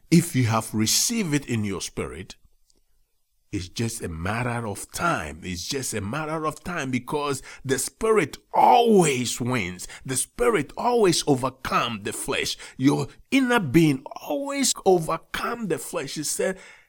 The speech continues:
"The second shall be what? First, and the first shall be last." And the second Adam always wins over the first Adam. So believe today that you have received it when we pray. And then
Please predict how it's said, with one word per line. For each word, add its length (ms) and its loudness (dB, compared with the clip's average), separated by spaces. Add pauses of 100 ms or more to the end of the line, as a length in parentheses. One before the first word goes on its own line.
(120)
"The 60 -8
second 640 -4
shall 300 -6
be 340 -6 (140)
what? 300 -8 (420)
First, 680 -8
and 120 -10
the 60 -8
first 340 -4
shall 160 -6
be 140 -12
last." 340 -12 (160)
And 200 -4
the 60 -4
second 500 2
Adam 500 -2 (380)
always 460 2
wins 400 -4
over 300 -4
the 100 -10
first 380 -8
Adam. 420 -14 (640)
So 180 -4
believe 600 2
today 400 -6 (280)
that 240 -4
you 120 2
have 320 -8
received 340 -6
it 60 -4
when 260 -6
we 100 -10
pray. 380 -14 (640)
And 260 -12
then 440 -4